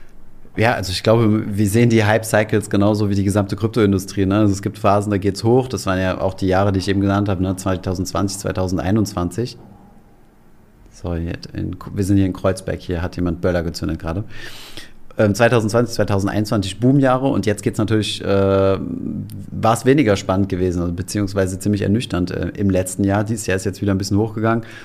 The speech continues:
und das kannst du eigentlich, eigentlich kannst du genau die Traffic-Entwicklung auf diesen, äh, auf den Content-Pieces, die wir zum Thema Kryptowährung produzieren, kannst du eigentlich eins zu eins auf die, auf die Bitcoin-Kurse legen oder auf die Kryptokurse legen und dann weißt du,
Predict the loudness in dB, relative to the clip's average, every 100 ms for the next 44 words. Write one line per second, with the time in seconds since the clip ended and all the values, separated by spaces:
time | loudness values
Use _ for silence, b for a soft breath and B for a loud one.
0 | B -2 -2 -2 -2 -2 -2 -2 2 2
1 | 2 0 -2 0 2 2 2 0 0 0
2 | 0 -2 -2 -2 0 -2 0 0 0 0
3 | -4 2 4 2 0 B B B -2 0
4 | 0 0 0 0 0 0 0 -2 -4 -4
5 | 0 2 0 0 -2 -2 0 2 0 -2
6 | -4 0 0 0 -2 -4 -4 -4 -4 -4
7 | -6 -6 -8 -8 -8 -4 -4 -4 -6 -6
8 | -4 -2 -4 -4 -4 -4 -4 -4 -2 0
9 | 0 0 -2 -2 -2 -2 -4 -4 -2 -2
10 | 0 -2 -2 -2 -2 -2 -4 -4 -4 -4
11 | -6 -8